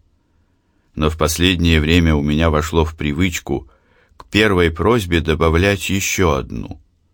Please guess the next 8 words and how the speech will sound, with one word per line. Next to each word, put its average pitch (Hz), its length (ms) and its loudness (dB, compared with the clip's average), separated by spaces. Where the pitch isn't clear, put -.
В 76 60 -8
это 78 460 0
утро - 480 -2
она 78 260 -2
прозвучала 92 640 0
следующим 92 680 0
образом: 73 600 -8
«Пожалуйста, 76 800 -4